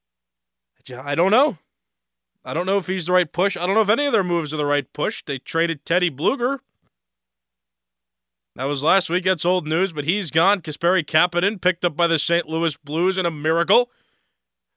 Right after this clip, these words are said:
for the Penguins. So who knows <laughs> who is gonna take him off the team's plate? So, like, you know, things seem to be going kinda right. Do I have faith that this team can make it past the first round, though? Nah. No, I'm still skeptical. Still skeptical.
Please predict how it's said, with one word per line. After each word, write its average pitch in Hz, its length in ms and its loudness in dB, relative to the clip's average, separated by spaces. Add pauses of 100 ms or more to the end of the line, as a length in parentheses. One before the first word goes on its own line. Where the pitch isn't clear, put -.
(260)
for 160 80 0
the 175 100 2
Penguins. 208 640 0 (1160)
So - 180 -20
who 156 120 -12
knows 180 280 -4
<laughs> - 80 -14
who 196 120 2
is 175 80 0
gonna 180 160 0
take 170 240 -2
him 220 180 2
off 160 440 -2 (640)
the 110 60 -20
team's 143 280 -6
plate? 190 280 -2
So, 254 120 -4
like, 269 260 0
you 285 100 -6
know, 269 100 -2
things 302 320 -6 (180)
seem 330 220 -2
to 320 80 2
be 277 80 -4
going 254 240 2
kinda 226 300 2
right. 202 320 2 (500)
Do 233 80 0
I 269 120 6
have 254 120 6
faith 247 220 4
that 226 80 -18
this 226 200 -6
team 233 240 -2
can 233 120 -6
make 233 160 0
it 202 80 -8
past 208 220 2
the 196 60 -4
first 202 300 -2
round, 233 260 0
though? 277 120 0
Nah. 247 640 -2 (640)
No, 277 300 6
I'm 196 80 -2
still 220 220 0
skeptical. 131 560 -4
Still 226 340 2
skeptical. 127 560 -4